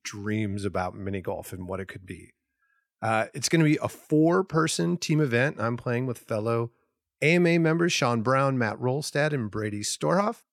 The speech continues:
They're all local Minnesota A M A members, and I'm looking forward to playing in my first team event ever in mini golf. I've never done it.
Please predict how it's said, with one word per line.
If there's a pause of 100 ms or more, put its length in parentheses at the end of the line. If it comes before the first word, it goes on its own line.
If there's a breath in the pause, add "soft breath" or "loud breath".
They're
all
local
Minnesota
A
M
A
members, (400)
and
I'm
looking
forward
to
playing
in
my (380)
first
team
event (120)
ever
in
mini
golf.
I've
never
done
it.